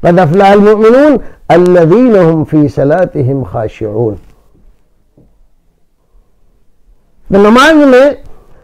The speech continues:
जिस चीज़ से आपका खुशू खुजू कायम रहता है,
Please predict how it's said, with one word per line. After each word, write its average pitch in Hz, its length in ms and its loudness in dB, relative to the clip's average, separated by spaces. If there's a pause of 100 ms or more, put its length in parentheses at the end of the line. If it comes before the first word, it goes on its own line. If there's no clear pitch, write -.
(200)
जिस 247 280 0
चीज़ 311 200 2
से - 180 -2
आपका 247 400 0
खुशू 226 420 0
खुजू 190 380 0
कायम 156 400 0
रहता 170 360 0
है, 175 440 0